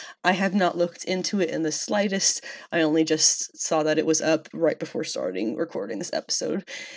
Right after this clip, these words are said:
But anyway, if you're into that, um, I'll probably check it out at some point in life, and I'll maybe tell you how it was. But if you're into that, it is also there.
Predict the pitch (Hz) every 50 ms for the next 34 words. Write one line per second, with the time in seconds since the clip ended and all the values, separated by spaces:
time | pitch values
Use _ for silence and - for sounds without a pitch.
0 | - - - - - - - _ _ _ - 349 349 370 381 349 302 240 214 226
1 | 214 - 240 233 254 254 226 233 240 247 254 190 180 165 160 160 165 233 262 -
2 | - - - - - 180 165 160 156 165 165 160 - - 180 202 - 220 190 190
3 | - - - 202 - 175 165 165 170 180 175 - - 180 170 165 - 180 175 -
4 | 170 165 160 151 160 175 - - - - 156 160 151 156 160 156 _ _ _ _
5 | - - 165 160 160 160 160 156 156 - 175 160 156 156 156 156 151 151 147 156
6 | 160 156 156 156 151 - - 170 170 180 - 220 214 220 240 240 254 247 277 302
7 | - - 226 - - 285 294 285 269 226 190 214 269 - - 190 190 214 240 220
8 | 233 277 294 180 131 135 120 123 -